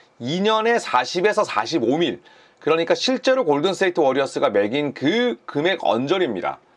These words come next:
이 년에 사십 밀이면, 사십오 밀이면은 워리어스의 뭐, 이번 오프시즌이 완전히 힘들어질 수가 있긴 한데, 어쨌든 이 년에 사십에서 사십오 밀 연장 계약. 세 번째는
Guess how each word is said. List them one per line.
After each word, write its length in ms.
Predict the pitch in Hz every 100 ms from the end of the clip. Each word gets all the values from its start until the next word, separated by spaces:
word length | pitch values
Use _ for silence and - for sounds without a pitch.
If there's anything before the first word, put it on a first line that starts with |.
| _
이 120 | 120 120
년에 200 | 143 143
사십 300 | 120 117 151
밀이면, 320 | 110 80 69
사십오 560 | - 101 135 202 123 135
밀이면은 760 | 220 233 214 185 202 233 240 - - - - _
워리어스의 960 | 110 117 165 165 - 160 170 165 139 101
뭐, 120 | 107
이번 340 | 113 170 175
오프시즌이 640 | 160 - - 185 151 151 147
완전히 320 | 101 117 139
힘들어질 440 | 190 196 190 143
수가 160 | 131 127
있긴 220 | 104 151
한데, 500 | 156 160 95 113 139 _ - _ -
어쨌든 580 | 107 160 156 185 202 127
이 100 | 131
년에 200 | 151 165
사십에서 420 | 123 117 139 117
사십오 380 | 113 120 147 120
밀 120 | 160
연장 280 | 104 117 117
계약. 360 | 92 80 - - _ - - _
세 260 | - 127
번째는 680 | 165 220 175 185 208 240 254